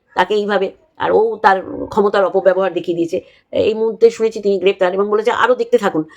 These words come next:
মানে, আরও আমার ক্ষমতার, উম, দেখাবো ব্যবহার, মানে,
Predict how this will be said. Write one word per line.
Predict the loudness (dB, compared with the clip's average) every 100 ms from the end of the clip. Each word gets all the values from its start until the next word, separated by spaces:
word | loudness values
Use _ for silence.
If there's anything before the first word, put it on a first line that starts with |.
| -10
মানে, | -2 2
আরও | 4 4
আমার | 2 -2
ক্ষমতার, | -2 0 0 -2
উম, | -4 2
দেখাবো | 4 4 2
ব্যবহার, | 2 2 2 2 0 -4
মানে, | -4 -4